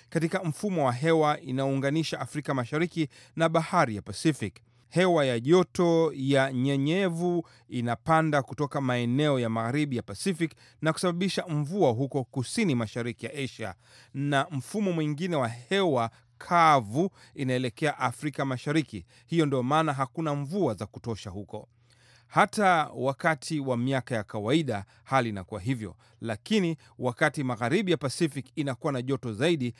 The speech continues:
inasukuma mfumo wote kwa nguvu zaidi na kusababisha mvua nyingi kusini mashariki ya Asia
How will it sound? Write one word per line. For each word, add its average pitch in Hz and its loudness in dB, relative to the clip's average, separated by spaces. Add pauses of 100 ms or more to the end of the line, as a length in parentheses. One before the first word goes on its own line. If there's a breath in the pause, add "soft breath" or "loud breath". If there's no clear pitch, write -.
(140 soft breath)
inasukuma 175 -2
mfumo 151 -4
wote 202 0
kwa 151 -2
nguvu 170 0
zaidi 151 0 (260 soft breath)
na 151 -4
kusababisha 170 -4
mvua 151 -2
nyingi 156 -4 (260 soft breath)
kusini 156 -2
mashariki 131 -4
ya - -10
Asia 160 -2